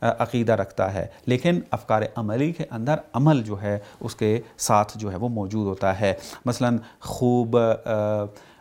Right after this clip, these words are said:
آ، اچھائی ہے، بدی ہے، آ،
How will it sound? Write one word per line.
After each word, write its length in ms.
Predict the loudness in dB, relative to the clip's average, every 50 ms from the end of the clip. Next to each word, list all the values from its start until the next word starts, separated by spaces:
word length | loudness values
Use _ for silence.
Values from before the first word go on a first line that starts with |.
| _ -10
آ، 160 | -6 -4 -4 -2 -4
اچھائی 540 | -4 -6 -6 -2 0 0 2 2 2 0 0
ہے، 320 | 0 0 2 2 2 0
بدی 460 | 0 0 -2 -2 0 0 0 0 0
ہے، 380 | 0 2 2 4 4 2 2 -2 -6 -14 -20 -20 -10 -2
آ، 60 | 0